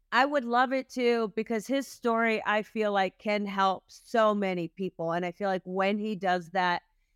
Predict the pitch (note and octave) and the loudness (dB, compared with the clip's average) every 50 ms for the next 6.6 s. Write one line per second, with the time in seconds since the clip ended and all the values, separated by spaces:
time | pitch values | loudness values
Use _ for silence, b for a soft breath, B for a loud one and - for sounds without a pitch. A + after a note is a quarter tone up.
0 | _ - - G#3+ A3 A3 G#3+ G3 - - G#3+ G3+ G3+ G3+ F#3 - - G3+ F#3+ - | _ -4 -2 0 0 0 -2 -4 -4 -2 0 2 2 0 -2 -2 0 0 0 0
1 | _ - - - G3+ F#3+ F#3+ F#3+ F#3 F#3 F#3 F3+ F3 F3 E3+ - _ _ _ _ | _ -8 -6 -4 -2 0 2 2 2 2 2 0 0 -2 -4 -8 _ _ _ _
2 | _ - A3 A3+ - - A3 A3+ A#3+ B3+ - _ - - A#3+ A3+ G#3+ G#3+ G#3+ G#3 | _ -2 -2 0 0 2 2 4 4 2 2 _ -10 -4 -4 -2 0 0 -2 -2
3 | - G#3+ G#3 G3 F#3+ G3 F#3+ G3 G3 - G3+ F#3+ G3 F#3+ G3 G3 G3 G3 F#3+ - | -2 -2 -2 -2 0 0 0 0 -2 -4 -6 -4 -2 -2 -2 -2 -2 -4 -4 -6
4 | - - - - _ - G3 F#3+ F#3 F#3 F#3 F#3 F#3 F#3 F3 E3 F#3 F3 E3+ E3+ | -8 -18 -20 -18 _ -6 -4 -2 0 0 -2 -2 -2 -4 -2 0 0 0 0 0
5 | F3 F3+ - - F#3+ F#3 - G3 F#3+ F3+ - F#3 - - F#3 F3 - _ - - | -2 -4 -4 -6 -6 -6 -4 -6 -6 -4 -6 -6 -2 0 0 0 -2 _ -8 -2
6 | G#3+ G3 F#3+ - G3 F#3+ F#3 F3 F#3 F3+ E3+ E3+ | -2 -2 -2 -2 -4 -4 -2 2 2 2 2 2